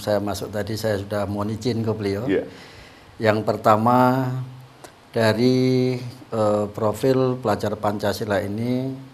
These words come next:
Speaker 1: seperti masuk dalam tujuh perintah harian Bapak Kepala Dinas Pendidikan Provinsi Sumatera Utara,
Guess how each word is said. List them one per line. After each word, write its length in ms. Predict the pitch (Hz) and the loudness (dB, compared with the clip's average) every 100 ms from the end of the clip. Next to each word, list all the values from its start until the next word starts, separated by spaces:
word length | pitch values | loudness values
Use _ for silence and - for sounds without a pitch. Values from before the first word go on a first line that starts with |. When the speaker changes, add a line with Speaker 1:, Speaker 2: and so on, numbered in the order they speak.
| - - - - - - | -20 -20 -20 -20 -20 -20
Speaker 1:
seperti 880 | - 113 - 113 - 131 127 123 127 127 - | -14 -10 -4 -4 0 2 2 0 -4 -8 -10
masuk 480 | 113 113 - 143 127 | 0 2 2 2 2
dalam 560 | 123 113 120 120 123 120 - - - | 4 6 4 0 -4 -6 -12 -10 -2
tujuh 480 | 135 131 - 135 - - - | -2 -2 -2 -2 -4 -14 2
perintah 560 | 131 127 120 113 120 | 4 4 2 4 4
harian 800 | - 120 117 113 117 120 120 117 | 4 2 2 4 4 4 0 -6
Bapak 800 | 113 110 107 104 101 104 101 101 | -2 -2 0 0 0 0 -2 -6
Kepala 400 | - 110 107 110 | -8 -4 0 0
Dinas 400 | 107 107 110 107 | -2 -2 -2 -2
Pendidikan 640 | - 117 - 107 110 107 104 | -6 -8 -6 -2 -2 -2 -2
Provinsi 400 | 110 104 113 101 | -4 -2 -4 -4
Sumatera 400 | - 107 101 104 | -6 -4 -2 -2
Utara, 480 | 104 104 101 113 | 0 0 0 0